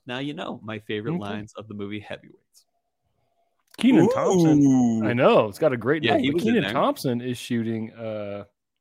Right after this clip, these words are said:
Speaker 2: Good Burger two right now.
Speaker 1: I heard that. I heard that. Good for him. He must get paid the big bu-, big dollars.
Speaker 2: I don't know.
Speaker 1: He's been, I think he's the longest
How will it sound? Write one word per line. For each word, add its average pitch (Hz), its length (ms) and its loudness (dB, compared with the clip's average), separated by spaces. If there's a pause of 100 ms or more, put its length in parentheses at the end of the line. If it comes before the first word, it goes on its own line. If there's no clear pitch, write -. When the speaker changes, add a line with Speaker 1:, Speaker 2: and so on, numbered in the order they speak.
(580)
Speaker 2:
Good 127 240 2
Burger 117 280 0
two 156 240 -4
right 101 220 -2
now. 95 260 -14 (380)
Speaker 1:
I - 100 -10
heard 127 260 -10
that. - 180 -20 (180)
I 110 40 -18
heard 131 240 -18
that. - 180 -20
Good 247 160 -10
for 170 120 -10
him. 107 260 -12 (460)
He - 80 -12
must 349 200 -10
get - 160 -8
paid 120 280 -4
the 101 80 -12
big 107 400 -10
bu-, 98 140 -8 (220)
big 123 240 -8
dollars. 80 520 -10 (1080)
Speaker 2:
I 185 40 -10
don't 277 420 -10
know. 117 200 -10 (200)
Speaker 1:
He's - 240 -10
been, 196 280 -4
I 135 100 0
think - 200 -4
he's 302 200 -6
the 139 100 -2
longest 131 840 -2